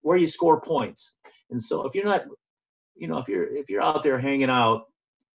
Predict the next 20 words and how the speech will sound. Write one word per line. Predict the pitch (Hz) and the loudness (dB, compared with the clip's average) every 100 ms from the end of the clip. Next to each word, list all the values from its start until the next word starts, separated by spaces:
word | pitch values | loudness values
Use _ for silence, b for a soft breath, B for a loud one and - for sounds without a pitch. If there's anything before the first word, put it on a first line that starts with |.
| _ _ _ _ | _ _ _ _
you're | 131 | -2
not | 147 120 | 0 2
learning | 120 123 110 | 4 4 2
much. | 98 90 - - _ - | 0 -6 -12 -20 _ -6
And, | 117 117 | -4 0
you | 120 | 0
know, | 120 | 0
it's | - | 0
kinda | 160 160 | 0 2
like | 143 127 | 2 4
right | 127 127 | 4 4
now. | 117 127 123 | 4 4 4
And | 110 101 b b | 4 -2 b b
again, | 113 131 | 0 2
I'm | 117 123 | 4 4
going | 135 123 | 4 6
back | 131 139 | 4 4
to | 120 | 0
this | 110 | -2
because | 110 120 113 110 | -4 0 0 0